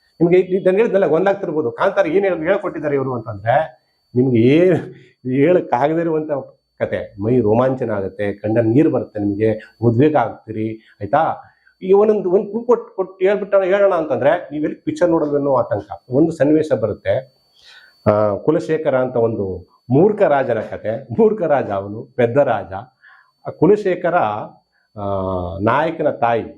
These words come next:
ರಿಷಬ್ ಶೆಟ್ಟಿ ಅವ್ರ ತಾಯಿಯನ್ನ ಕೊಂದ್ಬಿಡ್ತಾನೆ. ಆ ಕೊಂದಾಗ ಬರುವಂತ ಒಂದು ದೃಶ್ಯ, ಮತ್ತು ಇನ್ನೊಂದು ಸಂದರ್ಭದಲ್ಲಿ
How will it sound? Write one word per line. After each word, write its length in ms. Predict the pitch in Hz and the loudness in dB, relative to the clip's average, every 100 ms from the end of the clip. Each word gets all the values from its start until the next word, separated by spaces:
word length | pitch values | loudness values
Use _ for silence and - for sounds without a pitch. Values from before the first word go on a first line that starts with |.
| _ _ _ _ _ _ _ _ - | _ _ _ _ _ _ _ _ -4
ರಿಷಬ್ 220 | 113 - | -4 -4
ಶೆಟ್ಟಿ 240 | - 131 131 | -6 0 0
ಅವ್ರ 140 | 113 | 0
ತಾಯಿಯನ್ನ 440 | 113 127 147 135 | -2 0 0 0
ಕೊಂದ್ಬಿಡ್ತಾನೆ. 1040 | 117 - 127 160 139 - 92 90 147 - _ _ _ _ _ _ _ _ | -2 -2 0 2 0 -2 -4 -4 -6 -10 _ _ _ _ _ _ _ _
ಆ 60 | 107 | -2
ಕೊಂದಾಗ 640 | 95 - 127 185 185 170 160 | -2 -2 0 2 2 2 -2
ಬರುವಂತ 440 | 131 127 123 120 | -4 -2 -2 -2
ಒಂದು 360 | 101 107 123 117 | -4 -2 0 -2
ದೃಶ್ಯ, 340 | 98 - 92 123 151 _ - _ 123 | -6 -8 -4 -2 -4 _ -20 _ 0
ಮತ್ತು 240 | 127 143 | 0 2
ಇನ್ನೊಂದು 280 | 131 190 214 | 4 4 4
ಸಂದರ್ಭದಲ್ಲಿ 880 | 190 180 160 151 151 117 143 - | 2 0 -2 0 0 0 -4 -8